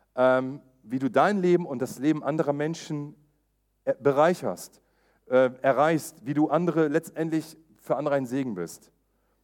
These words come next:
Und deswegen brauchen wir so eine Sichtweise, dass wir verstehen, hey, was willst du tun, Herr? Und manchmal sind's die Leiter, die sagen, hey, siehst du das nicht?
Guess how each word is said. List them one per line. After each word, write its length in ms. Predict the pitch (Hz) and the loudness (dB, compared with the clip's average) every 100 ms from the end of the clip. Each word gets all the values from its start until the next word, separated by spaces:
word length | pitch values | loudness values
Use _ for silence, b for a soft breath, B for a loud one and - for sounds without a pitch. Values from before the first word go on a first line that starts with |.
| _ _ _ _ - | _ _ _ _ -2
Und 220 | 131 127 | 0 0
deswegen 260 | 151 185 151 | 0 0 2
brauchen 340 | 143 180 170 | 4 4 4
wir 280 | 156 156 156 - _ _ _ _ | 2 2 0 -10 _ _ _ _
so 160 | 120 156 | -4 -2
eine 140 | 143 | -2
Sichtweise, 580 | 135 185 - 101 92 95 | -4 -6 -4 -2 -2 -6
dass 180 | 104 - | -10 -16
wir 80 | |
verstehen, 480 | - 120 - 127 127 | -16 -16 -6 -6 -6
hey, 260 | 117 135 117 | -6 -6 -4
was 160 | 117 | -6
willst 160 | 131 - | -8 -14
du 60 | - | -18
tun, 260 | 147 151 | -14 -14
Herr? 280 | 107 85 78 | -12 -12 -14
Und 720 | - _ _ _ _ _ _ | -18 _ _ _ _ _ _
manchmal 300 | 120 165 170 | 0 2 2
sind's 180 | 156 180 | 0 0
die 100 | 160 | 2
Leiter, 320 | 156 175 180 | 4 4 2
die 80 | 143 | 0
sagen, 240 | 123 131 139 | 2 2 2
hey, 180 | 165 | 0
siehst 260 | 143 202 - | 0 -4 -2
du 40 | |
das 240 | 156 131 - | 0 0 -2
nicht? 380 | 101 90 - | -8 -10 -14